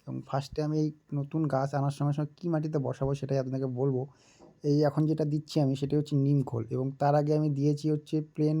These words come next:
মাটি, তার সঙ্গে দিয়েছি একটু বালি, যেটা হচ্ছে লাল বালি, মোটা দানার লাল বালির সঙ্গে আর একটু গোবর সার দিয়েছি। গোবর সার খুব বেশি না, অল্প পরিমাণে, কেন ফার্স্ট গাছ এনে বসালে ফল গাছে বেশি খাবার লাগে না, সে কারণের জন্য অল্প একটু গোবর সার দিয়েছি, বালি দিয়েছি আর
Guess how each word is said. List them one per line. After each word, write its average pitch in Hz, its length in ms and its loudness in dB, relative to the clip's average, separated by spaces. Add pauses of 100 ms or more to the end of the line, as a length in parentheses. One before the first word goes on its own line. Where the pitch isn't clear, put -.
মাটি, 139 400 -2 (680)
তার 135 160 4
সঙ্গে 143 280 2
দিয়েছি 143 320 2
একটু 147 180 -2
বালি, 135 400 4 (280)
যেটা 135 200 -4
হচ্ছে 135 200 -2
লাল 135 360 2
বালি, 139 260 2
মোটা 135 220 -2
দানার 139 280 0 (260)
লাল 131 180 -2
বালির 135 220 0
সঙ্গে 139 480 -2
আর 139 80 -2
একটু 135 160 -4
গোবর 139 320 4
সার 135 240 0
দিয়েছি। 117 320 -6
গোবর 113 180 -8
সার 165 220 0
খুব 160 180 -4
বেশি 160 240 0
না, 175 100 -2
অল্প 147 280 0
পরিমাণে, 151 340 0 (420)
কেন 131 200 2
ফার্স্ট 143 480 -6 (140)
গাছ 135 260 2
এনে 139 160 0
বসালে 139 460 0 (420)
ফল 135 200 0
গাছে 143 260 0
বেশি 135 300 -2
খাবার 135 240 0
লাগে 110 280 -2
না, 113 100 -10 (600)
সে 139 120 2
কারণের 147 260 2
জন্য 156 200 2
অল্প 139 280 4
একটু 147 580 -2
গোবর 131 200 0
সার 147 220 0
দিয়েছি, 147 380 2
বালি 139 320 2
দিয়েছি 143 460 0
আর 127 160 0